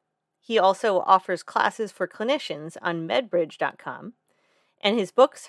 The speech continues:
are available at your favorite online booksellers. One thing I mentioned when we first started talking was that I saw central sensitization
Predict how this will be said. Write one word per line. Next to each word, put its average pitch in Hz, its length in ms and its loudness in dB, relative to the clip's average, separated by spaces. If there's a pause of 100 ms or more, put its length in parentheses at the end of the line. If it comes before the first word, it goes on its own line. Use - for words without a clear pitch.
(120)
are 190 100 8
available 165 460 4
at 180 320 -2
your 285 240 -2
favorite 370 420 -8
online 311 340 -4
booksellers. - 600 -12 (1300)
One 254 240 4
thing 370 180 2
I 214 160 6
mentioned 185 540 -2 (400)
when 202 120 -2
we 190 100 0
first 208 260 -2
started 180 240 0
talking 185 480 -2
was 185 140 -2
that 175 320 6
I 180 220 4
saw 180 500 4
central 220 560 -4
sensitization 180 1040 -6